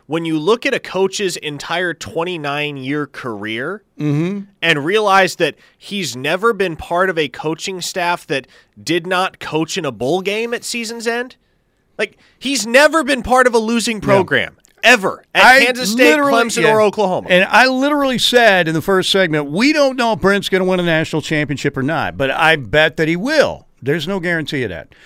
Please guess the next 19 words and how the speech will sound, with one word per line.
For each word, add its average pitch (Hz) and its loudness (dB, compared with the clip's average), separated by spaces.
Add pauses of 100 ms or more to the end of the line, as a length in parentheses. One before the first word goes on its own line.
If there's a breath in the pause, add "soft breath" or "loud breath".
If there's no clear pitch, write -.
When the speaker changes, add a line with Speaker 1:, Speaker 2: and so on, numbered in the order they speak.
(240 soft breath)
Speaker 2:
Do 208 -8
you 220 -4
think 285 -4
Doug 208 2
gets 185 -2
invited 147 0
to 131 -8
many 135 -2
parties, 117 -4
or 107 -6
do 101 -6
you 104 -6
think 110 -8
it's 104 -10
like, 90 -12
"Oh, 87 -12
gosh, 90 -10
Doug's 117 -4
coming. 98 -8